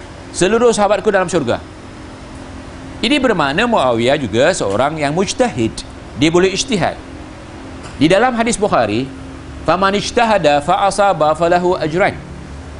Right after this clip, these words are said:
Wa man ijtahada fa asaba falahu ajrun wahidun." Siapa yang berijtihad, betul dia dapat dua pahala. Siapa yang salah dapat satu. Kalau ditakdirkan Ali betul, dapat dua. Kalau disa-, ditakdirkan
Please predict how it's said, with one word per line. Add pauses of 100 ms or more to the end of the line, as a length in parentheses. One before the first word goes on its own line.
(420)
Wa
man
ijtahada
fa
asaba
falahu
ajrun
wahidun." (760)
Siapa
yang
berijtihad,
betul
dia
dapat
dua
pahala. (320)
Siapa
yang
salah
dapat
satu. (480)
Kalau
ditakdirkan
Ali
betul,
dapat
dua.
Kalau
disa-,
ditakdirkan